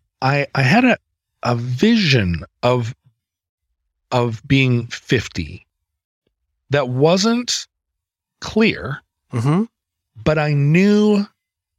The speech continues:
Speaker 1: that in order to be that person at fifty, I would have to do some things now at sixteen and seventeen and eighteen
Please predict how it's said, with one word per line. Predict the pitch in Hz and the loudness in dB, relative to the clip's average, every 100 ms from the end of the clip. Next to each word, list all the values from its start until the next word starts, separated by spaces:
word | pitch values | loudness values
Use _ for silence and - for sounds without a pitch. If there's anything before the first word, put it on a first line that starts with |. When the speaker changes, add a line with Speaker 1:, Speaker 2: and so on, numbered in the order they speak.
| - | -4
Speaker 1:
that | 135 143 | -2 0
in | 143 151 - | -2 -4 2
order | 190 233 254 | 2 4 2
to | - 190 | 0 -2
be | 151 220 214 | 0 2 2
that | 101 - | 0 -4
person | - 85 - - - - _ _ _ _ _ _ | -8 -6 -6 -8 -12 -18 _ _ _ _ _ _
at | 107 95 - | -4 -4 -6
fifty, | 98 - 87 90 104 _ _ _ _ | -8 -8 -10 -10 -12 _ _ _ _
I | 120 151 | -2 0
would | 170 170 | 2 0
have | 131 127 127 - - | 0 -4 -4 -4 -4
to | - 101 95 92 95 - _ _ _ _ - 110 | -2 -2 -4 -6 -8 -12 _ _ _ _ -14 -4
do | 156 165 | 0 0
some | - 156 | 0 -2
things | - 135 131 110 | -2 -2 0 0
now | 123 117 - - _ _ _ | -2 -2 -10 -18 _ _ _
at | 120 113 | -4 -2
sixteen | - 139 - 147 143 | -4 -4 -2 0 0
and | 131 | 0
seventeen | 131 120 - 120 | -2 -2 -2 -2
and | 113 | -2
eighteen | 98 - - - 95 | -4 -6 -12 -16 -20